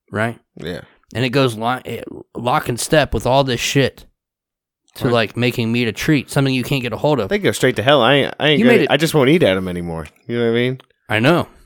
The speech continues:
Speaker 1: but that's what they're trying to do. And this is going to grocery stores, too. I, fucking mark my words.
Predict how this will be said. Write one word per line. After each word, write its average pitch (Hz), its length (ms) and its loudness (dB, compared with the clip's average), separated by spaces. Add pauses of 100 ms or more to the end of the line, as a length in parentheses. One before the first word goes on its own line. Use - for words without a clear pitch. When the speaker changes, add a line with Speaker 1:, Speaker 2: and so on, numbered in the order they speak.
(180)
Speaker 1:
but 120 260 0 (160)
that's 127 240 -2
what 135 80 -4
they're 120 100 -6
trying 139 220 0
to 107 80 -6
do. 120 260 -2 (120)
And 120 100 -10
this 123 100 -4
is 131 60 -6
going 127 220 -2
to 113 40 -2
grocery 120 300 0
stores, 104 240 -4
too. 98 320 -4
I, 101 120 -12 (520)
fucking 117 320 -4
mark 110 180 -4
my 104 140 -6
words. 110 400 0